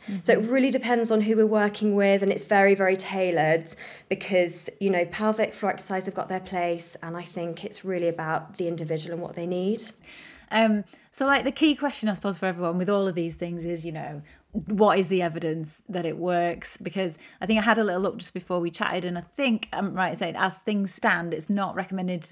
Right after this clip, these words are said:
Speaker 2: like, in the clinical guidelines, as you said, which doesn't
Speaker 1: Yeah.
Speaker 2: necessarily mean it doesn't work, but just that the evidence base isn't there for nice to recommend it, or at least it is not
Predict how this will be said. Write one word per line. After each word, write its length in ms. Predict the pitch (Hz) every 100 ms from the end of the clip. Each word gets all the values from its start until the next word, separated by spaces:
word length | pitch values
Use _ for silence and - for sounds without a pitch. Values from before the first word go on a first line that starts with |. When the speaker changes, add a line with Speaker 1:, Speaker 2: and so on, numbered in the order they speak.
| -
Speaker 2:
like, 180 | 165 165
in 80 | 180
the 80 | 170
clinical 420 | 175 170 170 165
guidelines, 760 | 165 165 165 151 147 160 151 -
as 160 | 165
you 100 | 165
said, 400 | 156 - - - - - - - -
which 180 | 214 214
doesn't 280 | 294 269 247
Speaker 1:
Yeah. 80 |
Speaker 2:
necessarily 320 | 262 277 240 226
mean 160 | 220
it 100 | 180
doesn't 300 | 359 359 233
work, 260 | 175 170 147
but 100 | 170
just 180 | 208 190
that 140 | -
the 100 | 190
evidence 400 | 185 180 180 160
base 400 | - 170 170 170 -
isn't 480 | 175 175 170 160
there 440 | 165 165 156 160 151 -
for 60 |
nice 320 | 175 175 170 170
to 80 | 170
recommend 480 | 160 170 165 165
it, 180 | 156 147 -
or 120 | 165
at 80 | 160
least 240 | 156 -
it 40 | -
is 120 | 156
not 160 | -